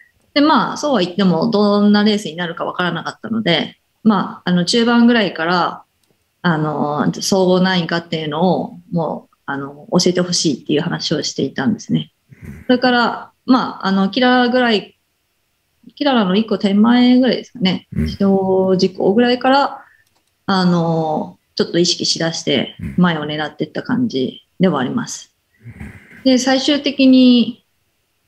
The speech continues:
Speaker 1: そうですね。まあ、いつもと違う、あの、ペースで走ってい-、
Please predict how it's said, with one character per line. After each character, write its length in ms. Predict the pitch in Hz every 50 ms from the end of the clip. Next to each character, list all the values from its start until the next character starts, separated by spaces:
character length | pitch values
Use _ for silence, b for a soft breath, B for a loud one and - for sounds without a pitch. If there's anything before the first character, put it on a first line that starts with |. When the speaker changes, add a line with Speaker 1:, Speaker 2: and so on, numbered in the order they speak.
| _ _
Speaker 1:
そ 120 | - 254 214
う 40 |
で 60 | - -
す 140 | - -
ね。 280 | - 113 160 - - b b b b b b b b b b b _ _ _ _ _ _ _ _ _ _ _ _
ま 240 | - 254 240 196 -
あ、 20 | -
い 40 | 294
つ 100 | - 359
も 120 | 294 240
と 100 | 202 -
違 160 | 170 - 202 185 202 202 208 202 202 208 202 208 202 202 196 196 185
う、 80 | 190 - _ _
あ 120 | - 190 180
の、 360 | 180 180 180 180 180 175 170
ペ 140 | 175 226 202
ー 40 | 190
ス 140 | 208 - -
で 320 | 175 156 147 143 - -
走 280 | - - - - - 196
っ 400 | 180 185 - _ _ _ _ _
て 180 | - 160 160 160
い-、 360 | 147 - - 180 175 - -